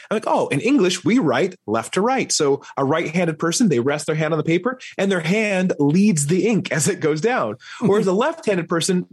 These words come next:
Speaker 1: their pen leads their hand. So they're smudging their ink all the time. And it's like, I never thought about that.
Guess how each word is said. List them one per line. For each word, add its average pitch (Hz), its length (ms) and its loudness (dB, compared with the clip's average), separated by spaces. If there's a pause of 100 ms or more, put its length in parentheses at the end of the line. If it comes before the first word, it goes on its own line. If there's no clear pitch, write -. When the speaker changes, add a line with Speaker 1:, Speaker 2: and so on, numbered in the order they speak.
(120)
Speaker 1:
their 202 280 2
pen 196 600 0
leads 180 360 2
their 165 180 0
hand. 208 380 0
So - 60 -6
they're 190 80 2
smudging 220 560 0
their 226 240 0
ink 320 140 2
all 120 120 2
the 117 120 2
time. 90 300 -4 (420)
And 220 100 0
it's 220 80 0
like, 208 140 -2
I 190 100 0
never 175 320 0
thought 202 280 0
about 170 280 -2
that. - 160 -8